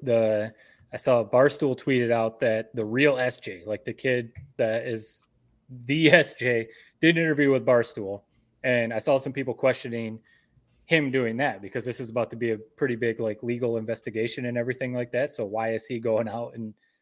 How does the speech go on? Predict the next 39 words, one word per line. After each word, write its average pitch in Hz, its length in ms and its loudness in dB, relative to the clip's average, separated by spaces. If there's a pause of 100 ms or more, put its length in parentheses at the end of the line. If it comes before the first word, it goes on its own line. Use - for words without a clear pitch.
(600)
and 107 120 -12
doing 113 220 -4
an 104 120 -8
interview 117 340 -2
with 101 140 -4
Barstool? 117 560 2
But 110 280 2
he, 123 280 -2
um, 104 320 -4 (520)
I 147 220 4
saw 175 220 8
one 160 220 4
clip 143 240 2
where 135 100 4
he 135 100 2
basically 127 340 2
said, 127 180 4
"We 131 80 -2
knew 131 160 0
this 123 200 -6
was - 100 -14
coming. 98 240 -8 (400)
We, 117 200 -4
we 123 200 -2
knew 131 320 4
this 127 180 -2
was 120 100 -10
coming." 165 360 2 (260)
So - 140 -4
that 160 200 6
kind 190 160 6
of 143 60 0
made 139 180 2
me 127 260 -2 (180)
lead 135 280 -2
on 123 260 0
to, 123 220 -4
like, 107 360 0 (760)
did, - 240 -6